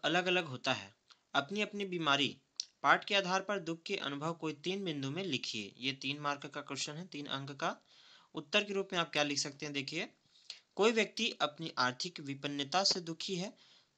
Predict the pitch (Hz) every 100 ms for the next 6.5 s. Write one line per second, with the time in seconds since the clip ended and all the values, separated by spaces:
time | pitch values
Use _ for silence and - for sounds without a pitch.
0 | _ 208 220 170 175 220 185 165 180 175
1 | 160 147 147 214 - 123 117 101 - _
2 | _ 180 - 240 226 220 214 170 135 151
3 | 190 196 190 202 269 - _ _ - 220
4 | 190 180 208 202 196 196 214 - 135 139
5 | 143 180 165 139 135 139 - 160 131 -
6 | 139 120 - 107